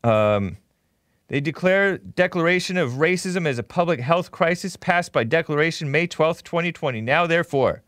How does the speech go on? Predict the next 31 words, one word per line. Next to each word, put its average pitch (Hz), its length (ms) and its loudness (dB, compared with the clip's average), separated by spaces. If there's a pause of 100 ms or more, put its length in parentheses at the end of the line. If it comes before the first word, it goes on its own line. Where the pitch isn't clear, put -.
(420)
be 147 120 2
it 180 60 2
resolved 175 840 0
by 120 140 2
the 113 100 2
Board 165 260 2
of 185 80 -2
Commissioners 175 720 -6 (400)
who 226 80 -2
are 254 100 4
these 185 200 0
commissioners? 117 560 -2
I 135 80 4
should 160 160 -6
have 123 260 -2
dug 120 220 2
up 120 160 0
their 107 180 -2 (260)
dumb 117 240 2
pictures. - 600 -6 (2000)
Assert 196 460 0
that 147 280 2
racism 185 480 -2
is 190 320 0
a 131 60 0
public 180 360 -4
health, 175 240 -2 (220)
just 147 280 -6
this 214 160 -4
imaginary 143 600 2
thing. 123 280 0